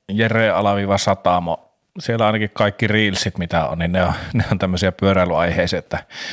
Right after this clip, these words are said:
tommonen GoPro-kamera kulkee tuossa pyörässä mukana, ja seuraavaksi me ostan kyllä nämä valjat, että sen saa tuohon rintaan kiinni, niin saa vähän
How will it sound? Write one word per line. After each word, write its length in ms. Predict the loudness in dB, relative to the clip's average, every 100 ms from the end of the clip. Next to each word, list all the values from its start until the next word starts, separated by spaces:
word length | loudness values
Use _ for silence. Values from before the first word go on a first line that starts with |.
| -12 -14 -8
tommonen 300 | -2 0 0 2
GoPro-kamera 720 | 2 4 0 2 2 2 2
kulkee 360 | 0 -2 0 0
tuossa 200 | -2 -2
pyörässä 460 | 0 0 0 -2
mukana, 340 | -4 -2 0 0
ja 40 |
seuraavaksi 460 | -2 0 -2 -2 -4
me 140 | -2
ostan 340 | -2 -4 -4
kyllä 140 | -2 -2
nämä 220 | 0 2
valjat, 380 | 0 0 -2 -4
että 120 | -4
sen 180 | -2 2
saa 140 | 0
tuohon 200 | 2 0
rintaan 420 | 2 0 0 -2
kiinni, 240 | -4 -4 -4
niin 140 | -4
saa 180 | -2 0
vähän 220 | 0 -2